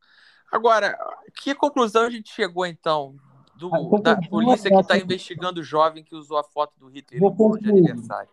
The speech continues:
Speaker 2: Vou concluir. A polícia vai chegar no mesmo, na mesma conclusão.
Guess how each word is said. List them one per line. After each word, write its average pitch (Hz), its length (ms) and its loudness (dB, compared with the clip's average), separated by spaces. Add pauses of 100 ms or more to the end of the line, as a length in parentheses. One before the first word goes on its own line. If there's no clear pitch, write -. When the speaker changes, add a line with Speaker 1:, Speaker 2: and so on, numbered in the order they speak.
(120)
Speaker 2:
Vou 160 120 -6
concluir. 180 760 4
A 151 160 4
polícia 208 360 2
vai 214 140 2
chegar 202 340 2
no 202 120 2
mesmo, 220 520 2
na 185 160 0
mesma 196 380 2
conclusão. 156 640 0